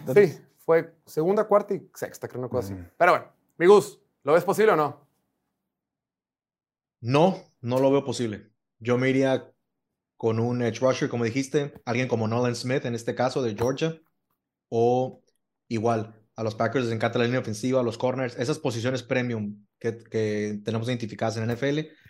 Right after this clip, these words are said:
Speaker 3: Entonces, un liniero ofensivo, eh, o uno de los corners que quedan disponibles.
Speaker 2: Pero a ver, hoy en día, receptor es una posición premium.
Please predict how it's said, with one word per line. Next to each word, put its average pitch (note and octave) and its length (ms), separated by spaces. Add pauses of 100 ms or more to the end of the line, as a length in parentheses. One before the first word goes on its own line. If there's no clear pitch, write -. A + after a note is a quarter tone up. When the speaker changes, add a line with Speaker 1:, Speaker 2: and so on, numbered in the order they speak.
Speaker 3:
Entonces, A2+ 500
un B2 160
liniero B2+ 240
ofensivo, C3+ 640 (340)
eh, G#2 540 (920)
o A2 120
uno A#2 160
de A#2+ 60
los A2 140
corners A#2 320
que A#2 120
quedan A#2 220
disponibles. A2 720 (260)
Speaker 2:
Pero B2+ 140
a - 20
ver, D3 320
hoy F3 180
en A3+ 120
día, G#3+ 460 (840)
receptor C#3+ 640
es C3 120
una D#3+ 160
posición C3 340
premium. A#2 360